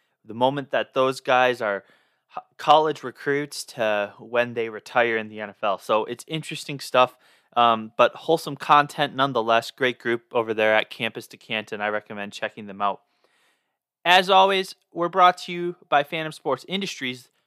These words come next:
Join us at phantom sports industries dot com for all your sports section needs on the internet. We have stories about all your favorite leagues. This week, wrapping up March Madness,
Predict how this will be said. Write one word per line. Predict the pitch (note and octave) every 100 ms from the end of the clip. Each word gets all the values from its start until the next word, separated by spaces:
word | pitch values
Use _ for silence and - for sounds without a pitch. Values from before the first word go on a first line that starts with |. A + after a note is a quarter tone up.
| _
Join | D3+ D3
us | -
at | -
phantom | D3 D3
sports | D3 - C#3+ -
industries | C#3 C3+ C3+ C3
dot | A#2+ -
com | - D3 C#3+
for | C#3+
all |
your | C#3
sports | - - C3+ -
section | C3 - C3+
needs | C3+ C#3
on | C3
the | B2 C#3
internet. | D#3+ E3 D#3 _ _ _
We | D#3+
have | C#3
stories | - D#3+ C#3+
about | D#3+ -
all | F#3
your | F#3+ F3
favorite | D3 C3 A#2+ B2+
leagues. | C#3 C#3+ C#3+ _ _ -
This | C#3+ -
week, | C#3 C#3 _ _ _
wrapping | B2+ C3 C3+
up | B2+ -
March | B2+ C3 C3 - -
Madness, | C3 D3 D#3 E3 D#3+